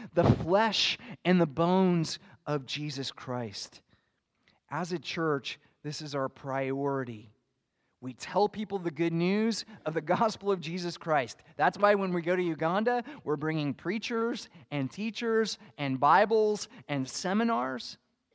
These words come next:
But we also show people the grace of God, which is why we're bringing doctors and dentists and nurses,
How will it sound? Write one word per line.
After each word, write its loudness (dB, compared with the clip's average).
But -6
we -2
also -2
show -2
people -10
the -6
grace -8
of -14
God, -8
which -8
is -4
why -2
we're -6
bringing -4
doctors -8
and -6
dentists -6
and -2
nurses, -8